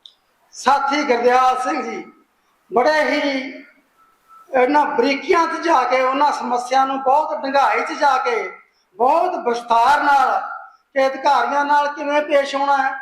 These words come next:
ਸਰਕਾਰ ਨਾਲ ਗੱਲਬਾਤ ਕਿਵੇਂ ਕਰਨੀ ਹੈ, ਗੁੰਡਾਗਰਦੀ ਨੂੰ ਵਿਦਿਆਰਥੀ ਤਾਕਤ ਦੇ ਆਸਰੇ ਕਿਵੇਂ ਜ-, ਨਜਿੱਠਣਾ ਹੈ, ਇਹ ਸਾਰਾ ਕੁਛ ਉਹਨਾਂ ਵੱਲੋਂ ਸ-,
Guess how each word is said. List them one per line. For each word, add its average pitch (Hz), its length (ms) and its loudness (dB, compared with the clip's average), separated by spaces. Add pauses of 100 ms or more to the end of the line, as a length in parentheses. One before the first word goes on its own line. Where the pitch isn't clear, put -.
(340)
ਸਰਕਾਰ 269 540 0
ਨਾਲ 294 200 0
ਗੱਲਬਾਤ 277 500 0
ਕਿਵੇਂ 294 240 -6
ਕਰਨੀ 277 400 -4
ਹੈ, 262 140 0 (680)
ਗੁੰਡਾਗਰਦੀ 269 720 0
ਨੂੰ 285 180 -6
ਵਿਦਿਆਰਥੀ 262 540 0
ਤਾਕਤ 262 400 0
ਦੇ 262 100 0
ਆਸਰੇ 254 380 0
ਕਿਵੇਂ 247 220 -8
ਜ-, 233 220 -8
ਨਜਿੱਠਣਾ 220 520 -2
ਹੈ, 190 120 -2 (640)
ਇਹ 277 180 2
ਸਾਰਾ 277 300 2
ਕੁਛ 269 240 -4
ਉਹਨਾਂ 269 240 0
ਵੱਲੋਂ 247 300 0
ਸ-, - 380 -14